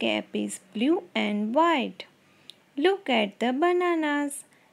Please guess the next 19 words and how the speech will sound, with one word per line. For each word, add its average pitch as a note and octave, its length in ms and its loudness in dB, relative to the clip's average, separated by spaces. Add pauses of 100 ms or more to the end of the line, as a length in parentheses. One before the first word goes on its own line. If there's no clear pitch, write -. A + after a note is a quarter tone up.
(200)
There G#3 340 -2
are C#4 200 2
yellow F4+ 460 2
bananas. C4 720 0 (680)
There G3+ 420 -2
are C4+ 240 2 (460)
green F4+ 340 4
bananas. B3+ 760 0 (920)
Look F4+ 320 0
at A#3 160 4 (100)
the B3 140 0
signboard. C#4 1040 0 (880)
It F4 280 2
is A#3+ 360 2 (500)
red B3+ 440 2 (280)
and G#3+ 420 0 (400)
blue. C#4 580 4 (1080)
જોયું A3+ 360 0
બાળકો? E4 720 4